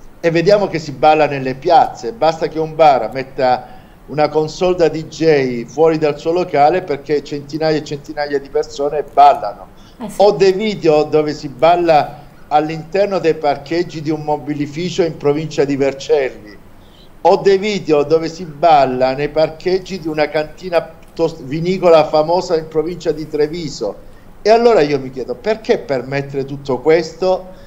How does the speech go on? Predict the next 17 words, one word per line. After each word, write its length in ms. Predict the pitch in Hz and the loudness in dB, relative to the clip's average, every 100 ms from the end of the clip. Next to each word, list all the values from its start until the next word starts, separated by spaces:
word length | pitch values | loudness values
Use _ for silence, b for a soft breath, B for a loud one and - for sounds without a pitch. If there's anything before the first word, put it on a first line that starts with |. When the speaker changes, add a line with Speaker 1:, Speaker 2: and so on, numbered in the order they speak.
| B B | B B
Speaker 1:
naturalmente, 1040 | 139 139 151 151 160 180 175 - 175 180 - - - | -6 -2 0 0 0 -4 -4 -2 -2 -2 -6 -20 -10
eh, 340 | 143 143 139 139 | -4 -2 -2 -2
senza, 600 | 180 185 - 185 165 - - - - | -4 -4 -4 -2 -2 -4 -16 -20 -16
che 120 | - | -14
tra 180 | 120 139 | -6 -2
l'altro 360 | 135 165 170 151 | 4 4 2 -2
poi 200 | 139 135 | -4 -4
sono 280 | 131 127 123 | -4 -6 -4
manifestazioni 920 | 135 139 139 139 143 135 156 175 165 - B B B | -4 -2 -2 -2 -2 -2 0 0 0 -10 B B B
senza 600 | - 160 175 165 - 147 | -2 -2 0 -4 -2 -2
nessuna 420 | 135 - 160 156 | -2 -6 -2 0
accortezza 680 | 143 139 127 - 160 156 139 | 0 -2 -4 -2 -4 -2 -2
sanitaria, 680 | 147 131 131 - 151 185 - | -2 -4 -4 2 4 4 2
perché 300 | 123 - 127 | -4 -6 -10
chi 120 | 123 | -8
prende 360 | 131 139 139 | -6 -4 -4
parte 640 | 139 151 170 - 131 113 | 2 4 4 2 -2 -2